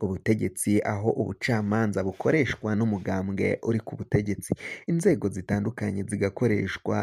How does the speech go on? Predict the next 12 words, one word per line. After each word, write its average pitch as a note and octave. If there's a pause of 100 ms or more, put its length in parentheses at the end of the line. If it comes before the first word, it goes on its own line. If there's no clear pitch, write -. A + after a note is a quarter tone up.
n'umugambwe G2
uri G#2
ku -
butegetsi, F#2+ (380)
igipolisi, A2
igisirikare, G2+ (300)
bose A#2 (280)
ba-, D3 (340)
bamwe F3
baba C3
mu A#2+
nzego A#2+